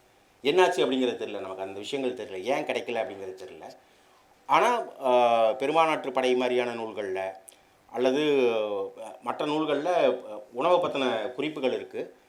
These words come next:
மடை நூல்கள் இருந்ததை பத்தின தகவல்கள் இருக்கு. நம்மகிட்ட உணவு சம்பந்தப்பட்ட தனித்துவமான நூல்கள் இருந்தது அப்படிங்கிறத பத்தி. அந்த நூல்கள் வந்து வெறுமனே வந்து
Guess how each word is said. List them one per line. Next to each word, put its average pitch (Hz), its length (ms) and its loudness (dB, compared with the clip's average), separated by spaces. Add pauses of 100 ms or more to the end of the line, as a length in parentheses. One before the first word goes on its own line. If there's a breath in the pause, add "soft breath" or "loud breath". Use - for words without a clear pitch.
(300 soft breath)
மடை 185 260 4
நூல்கள் 190 400 6
இருந்ததை 170 360 2
பத்தின 147 280 -2
தகவல்கள் 123 460 4
இருக்கு. - 240 -10 (520)
நம்மகிட்ட 127 280 0
உணவு 147 280 0
சம்பந்தப்பட்ட 139 480 -4 (460 soft breath)
தனித்துவமான 139 640 2
நூல்கள் 117 440 -4 (220)
இருந்தது 127 400 2
அப்படிங்கிறத 104 300 -8
பத்தி. - 300 -18 (1080)
அந்த 156 200 4
நூல்கள் 240 260 6
வந்து 190 220 4
வெறுமனே 180 360 2
வந்து 156 240 -2